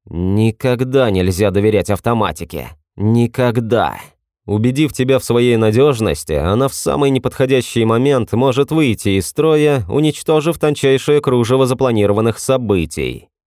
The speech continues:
Принудительная вентиляция – первостепенный приоритет. Золотой Тур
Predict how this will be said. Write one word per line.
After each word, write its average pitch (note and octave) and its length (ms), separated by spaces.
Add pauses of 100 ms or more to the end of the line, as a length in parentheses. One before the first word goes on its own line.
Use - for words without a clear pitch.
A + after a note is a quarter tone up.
(300)
Принудительная D#3 840
вентиляция – C#3 920 (140)
первостепенный C3+ 1040
приоритет. C3+ 920 (540)
Золотой C#3 580
Тур C3+ 520